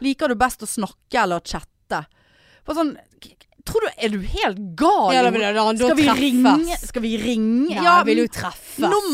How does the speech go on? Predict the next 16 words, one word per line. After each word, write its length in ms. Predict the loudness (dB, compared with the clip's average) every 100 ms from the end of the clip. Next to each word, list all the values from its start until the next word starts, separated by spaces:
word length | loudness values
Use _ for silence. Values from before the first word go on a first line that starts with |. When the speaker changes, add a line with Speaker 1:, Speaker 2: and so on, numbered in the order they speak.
| 0
Speaker 1:
nei, 160 | 4 4 0 -10 -14 -6
det, 160 | -2 -2
jeg 120 | -2
fikk, 240 | -4 -6 -6 -10 -10 -10
ut 120 | -8
ifra 180 | -2 2 2 2
min 160 | -2 -2
tolkning 320 | -6 -6 -6
så 80 | -2
var 80 | -2
det 100 | -2
liksom 240 | -6 -6 -10 _ _
snakke 600 | -8 -2 -2 -4 0 2
eller 120 | 2 -2
chatte. 480 | -6 -8 -8 -8 -8 -14 _ _ _ _
Ja, 540 | -18 -12 -10 -10 -12